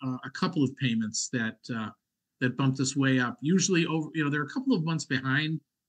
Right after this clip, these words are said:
the state is in, uh, giving us, uh, reimbursements. So what will happen is, you know, we'll see something somewhat similar to that, um, happening over this summer, you know, where we'll get a bump up with no expenses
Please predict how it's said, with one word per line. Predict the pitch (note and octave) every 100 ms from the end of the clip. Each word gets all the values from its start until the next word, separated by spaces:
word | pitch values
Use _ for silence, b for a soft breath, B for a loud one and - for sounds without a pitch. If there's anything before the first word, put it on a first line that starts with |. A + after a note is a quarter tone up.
| _ -
the |
state | C3+ - D#3+ D3+
is | D#3 D3+ C3+ C#3
in, | C3 B2+ B2+
uh, | B2+ B2
giving | A#2 C3 C#3
us, | C#3 C3+ - - _ _ _ _ _ -
uh, | C3
reimbursements. | B2+ B2+ C3+ B2+ C3+ C3+ E3+ D3+
So | C#3 - - C#3 B2+ B2 - _ _ _ _
what | - D3+
will | C#3+
happen | C3+ D3 C#3 D3
is, | C3 B2 C#3+
you |
know, | B2
we'll | A#2
see | B2+ - D3+ C3+
something | B2+ - B2 C#3+ B2+ A#2 A2+ _ _ _ _ _
somewhat | - D#4 D4 C3+
similar | - C#3+ C3
to | A#2 -
that, | A#2 A2+ A2 - _ _ _ _ -
um, | A#2 A2+ A2+ A2 A2 _ _ _ _ _ _ _
happening | - C3 C3+ B2
over | A#2+ A#2
this | A#2+ C3 C3+
summer, | C3 G#2 G2 -
you |
know, | A2
where | G#2 G#2
we'll | G#2+
get | G#2+ A2
a | G#2+
bump | B2 A#2 A2+
up | A#2 - -
with | A2+ B2
no | B2 C3+
expenses | C3+ - B2+ A2+ - A2+ G#2+ -